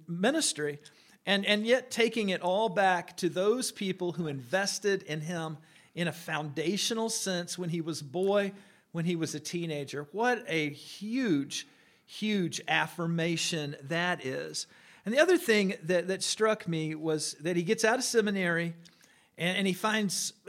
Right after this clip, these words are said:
that the, the young people in his community are having addiction issues, experimenting with drugs. He looks inside his own church,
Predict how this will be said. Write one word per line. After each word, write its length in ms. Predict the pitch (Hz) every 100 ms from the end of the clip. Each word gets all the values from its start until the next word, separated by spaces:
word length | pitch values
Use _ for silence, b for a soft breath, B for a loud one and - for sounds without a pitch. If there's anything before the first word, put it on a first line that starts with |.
| - _ -
that 380 | 160 160 - - - 180 165 _ -
the, 300 | 170 185 170 165
the 100 | 185
young 320 | 190 220 240
people 420 | 214 226 226 214
in 180 | 214 175
his 360 | 170 170 165 - -
community 680 | 185 214 262 254 254 233 - B B B
are 80 | 156
having 460 | 196 190 185 175
addiction 540 | 165 143 233 - 240 220
issues, 540 | 214 - 220 208 -
experimenting 640 | - - 220 220 220 208 175
with 160 | 156
drugs. 420 | 190 202 196 190
He 100 | 190
looks 240 | 185 208 214
inside 320 | 196 196 170
his 140 | 147
own 180 | 151 147
church, 480 | 143 285 311 -